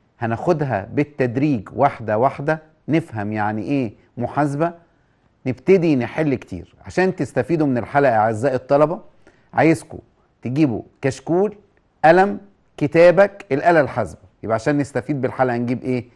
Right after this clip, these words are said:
هنجيب الكشكول والكتاب والقلم والآلة الحاسبة، نقعد قدام الحلقة بانتباه، نكتب كل الأمثلة، نكتب كل الملحوظات، نحل عليها كتير. يلا نبتدي مع بعضينا.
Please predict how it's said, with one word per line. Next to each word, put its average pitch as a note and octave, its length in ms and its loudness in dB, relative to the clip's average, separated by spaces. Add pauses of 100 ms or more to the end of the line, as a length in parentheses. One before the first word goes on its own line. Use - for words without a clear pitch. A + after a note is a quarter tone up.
(120)
هنجيب A2+ 180 -2
الكشكول B2+ 640 -4
والكتاب A2+ 540 -4 (560)
والقلم D#3 600 0 (100)
والآلة C#3 340 0
الحاسبة، E3 540 0
نقعد D3 300 2
قدام B2 260 -2
الحلقة B2 360 -2
بانتباه، B2 540 -2 (320)
نكتب E3 260 -2
كل F3 260 2
الأمثلة، D#3+ 600 0 (100)
نكتب C#3+ 360 -4
كل D#3 180 2
الملحوظات، B2 640 0 (340)
نحل D#3+ 540 2 (100)
عليها B2+ 380 0
كتير. - 460 -14 (440)
يلا D#3+ 220 4
نبتدي E3 320 0
مع A#2+ 180 2
بعضينا. G2+ 460 -2